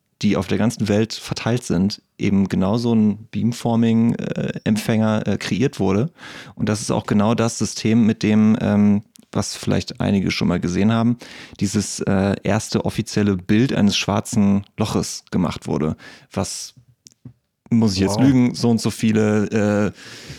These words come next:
Speaker 1: Millionen oder Milliarden Lichtjahre von uns entfernt ist.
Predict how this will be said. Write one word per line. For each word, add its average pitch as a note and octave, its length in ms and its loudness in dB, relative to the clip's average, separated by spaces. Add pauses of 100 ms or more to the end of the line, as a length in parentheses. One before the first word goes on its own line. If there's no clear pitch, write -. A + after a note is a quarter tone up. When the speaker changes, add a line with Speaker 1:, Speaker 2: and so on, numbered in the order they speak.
Speaker 1:
Millionen B2 540 4
oder A#2+ 160 2
Milliarden A#2+ 480 4
Lichtjahre A2+ 800 0
von G#2+ 180 -2
uns A2 160 0
entfernt A2 440 -2
ist. G#2 320 -2